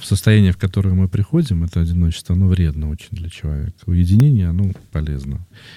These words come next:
И я думаю, что уединение — это как раз вот и, м, составляющая зоны комфорта, потому что человеку нужно уединяться. И для некоторых, а, если это инвер-, интровертивный человек, для них, а,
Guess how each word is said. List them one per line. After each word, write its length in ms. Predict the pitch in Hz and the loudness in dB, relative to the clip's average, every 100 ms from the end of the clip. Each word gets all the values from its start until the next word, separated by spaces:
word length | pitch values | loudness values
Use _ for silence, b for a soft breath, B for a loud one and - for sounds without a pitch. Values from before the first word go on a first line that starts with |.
| B | B
И 80 | 98 | 2
я 120 | 98 | 4
думаю, 220 | 98 110 104 | 4 4 4
что 200 | - 101 | 2 0
уединение — 600 | 101 98 110 151 139 92 | 2 2 2 4 4 2
это 120 | - | -2
как 140 | - 95 | -8 -4
раз 220 | 107 - | -4 -4
вот 140 | 92 - | -8 -6
и, 380 | 92 87 87 85 - - 98 101 _ - | -6 -4 -4 -4 -6 -8 -12 -14 _ -12
м, 560 | - - - - 95 | -8 -8 -8 -4 -2
составляющая 760 | 95 - - 104 104 87 87 92 | -2 -6 2 2 4 2 0 -2
зоны 280 | 87 87 90 | 2 2 2
комфорта, 540 | 92 92 - 82 - | 0 -2 -4 -8 -10
потому 220 | - 78 82 | -14 -8 -8
что 100 | - | -6
человеку 200 | 123 101 | -4 2
нужно 280 | 107 98 87 | 2 2 2
уединяться. 680 | 85 80 82 71 - - - B B B B B B | 0 -2 -4 -6 -6 -16 -20 B B B B B B
И 100 | 107 | 0
для 140 | 92 107 | 4 4
некоторых, 460 | 120 - 104 - - | 4 2 0 -2 -2
а, 360 | 104 95 90 - 98 82 87 | 0 2 2 -2 -8 -10 -8
если 280 | 92 - 92 | -8 -4 -2
это 120 | 98 | 2
инвер-, 320 | 98 101 107 - | 2 4 2 0
интровертивный 800 | 110 101 101 104 101 175 151 98 | 0 2 2 2 0 0 2 2
человек, 400 | - 90 85 80 | 0 -2 -2 -2
для 160 | 82 | 0
них, 360 | 92 107 - - | 2 2 0 -6
а, 280 | 87 87 82 | -4 -2 -2